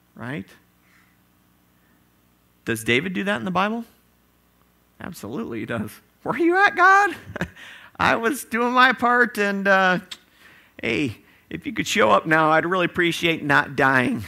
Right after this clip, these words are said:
on this wilderness-stricken land, running away from the king who is well supplied." Right?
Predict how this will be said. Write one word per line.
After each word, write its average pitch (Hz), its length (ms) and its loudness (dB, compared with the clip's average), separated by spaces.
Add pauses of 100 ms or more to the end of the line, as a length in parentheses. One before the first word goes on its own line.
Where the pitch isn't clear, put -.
(200)
on 127 120 -4
this 127 340 -6
wilderness-stricken 135 1700 -4 (280)
land, 117 580 -2
running 123 300 -2
away 117 220 -2
from 113 200 -6
the 110 60 -4
king 113 440 -4 (280)
who 131 60 -10
is 127 200 -8
well 123 200 -2
supplied." 113 540 -4 (1300)
Right? 180 360 -2